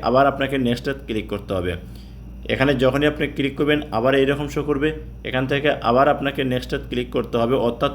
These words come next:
তিনবার আপনাকে নেক্সটে ক্লিক করতে হবে। যখন এখানে ক্লিক করবেন, এরকম লোডিং হবে। লোডিং হওয়ার প-, পর আপনার সামনে এইরকম শো করবে। এখান থেকে এখন আপনাকে করতে হবে কি, দেখুন পিন কোড,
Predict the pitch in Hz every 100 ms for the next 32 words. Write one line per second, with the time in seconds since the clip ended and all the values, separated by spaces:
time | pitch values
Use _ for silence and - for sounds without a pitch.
0 | - 147 143 151 151 147 143 135 127 127
1 | 135 - 117 113 107 95 95 92 87 -
2 | - - - 117 131 143 147 143 123 127
3 | 143 143 117 123 131 139 117 120 139 143
4 | 156 156 - - - 95 120 139 147 143
5 | - - - 127 - 113 127 123 131 139
6 | 120 120 120 113 - 98 98 87 87 -
7 | - - - - 113 131 147 147 147 139
8 | 143 135 131 127 131 135 139 139 139 123
9 | 139 131 123 131 131 143 117